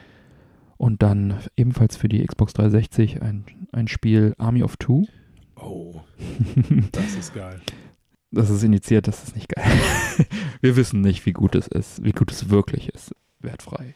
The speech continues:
Speaker 2: Ach, du hast recht.
Speaker 1: <laughs>
Speaker 2: Ich hab das auch nicht in Deutschland, sondern damals in Amerika gespielt.
Speaker 1: Damals, ja.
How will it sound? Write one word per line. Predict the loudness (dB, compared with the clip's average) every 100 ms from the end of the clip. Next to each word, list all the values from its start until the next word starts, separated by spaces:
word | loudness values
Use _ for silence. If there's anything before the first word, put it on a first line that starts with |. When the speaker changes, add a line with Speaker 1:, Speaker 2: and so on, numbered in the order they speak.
| _
Speaker 2:
Ach, | -10
du | -8
hast | -6 -8
recht. | -10 -12 -20 -12 -10 0 2 2 2
Speaker 1:
<laughs> | 0 4 2 4 0 0 -12 -12 -16 -18
Speaker 2:
Ich | -16 -10
hab | -10
das | -10 -12 -18 -14
auch | -10 -6
nicht | -6
in | -4
Deutschland, | -4 -4 -6 -6
sondern | -6 -6 -6
damals | -6 -6 -6
in | -6
Amerika | -4 -2 -4 -6 -8
gespielt. | -6 0
Speaker 1:
Damals, | 2 4 2 0
ja. | -2 -2